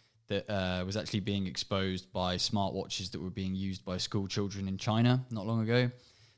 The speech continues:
Then you had things like the Xiaomi home cameras that were exposing still images from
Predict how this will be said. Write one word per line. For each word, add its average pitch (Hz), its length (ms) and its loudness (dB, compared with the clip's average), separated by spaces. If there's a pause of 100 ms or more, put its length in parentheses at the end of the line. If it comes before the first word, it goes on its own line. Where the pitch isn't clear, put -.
Then 107 120 0
you 101 60 2
had 101 180 0
things 104 300 2
like - 220 -2
the 101 340 0
Xiaomi 98 920 0
home 107 400 2
cameras 113 520 4
that - 180 -4
were 98 300 -2
exposing 95 580 -2
still 104 400 0
images 98 500 -2
from 101 240 -2